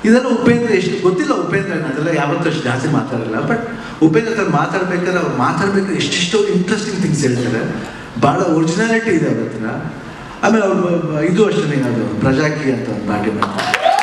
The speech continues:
ನಾವು ಸಿಂಪಲ್ ಆಗಿ ಹೇಳ್ಬೇಕಂದ್ರೆ, ನಾವು, ಆ, ಗೀತಾ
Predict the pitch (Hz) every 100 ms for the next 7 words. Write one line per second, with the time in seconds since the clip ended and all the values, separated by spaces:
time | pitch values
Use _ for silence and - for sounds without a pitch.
0 | - - - - - - - - - -
1 | - - - - - - - - - -
2 | - - - 605 605 - - - - -
3 | - - - - 208 - - - - -
4 | - - - - 120 139 143 - 143 -
5 | - 160 175